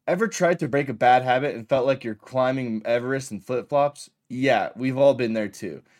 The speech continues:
But here's a f-, breath of fresh air. Fume. It's not about giving up, it's about switching it up.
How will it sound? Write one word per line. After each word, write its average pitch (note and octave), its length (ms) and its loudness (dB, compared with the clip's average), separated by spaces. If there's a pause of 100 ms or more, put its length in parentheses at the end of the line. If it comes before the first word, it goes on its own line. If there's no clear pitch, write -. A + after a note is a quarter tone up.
(140)
But C3 100 -6
here's D#3+ 240 2
a D#3 40 0
f-, - 260 -8
breath D#3+ 260 2
of A2+ 80 -8
fresh C3+ 380 0
air. G2+ 260 -4 (280)
Fume. - 600 -4 (580)
It's - 180 -10
not D3 200 0
about A3 240 -2
giving F3+ 260 -2
up, D3+ 220 4
it's B2+ 140 -8
about A2+ 240 0
switching B2+ 500 -6
it F#2 100 -8
up. - 180 -10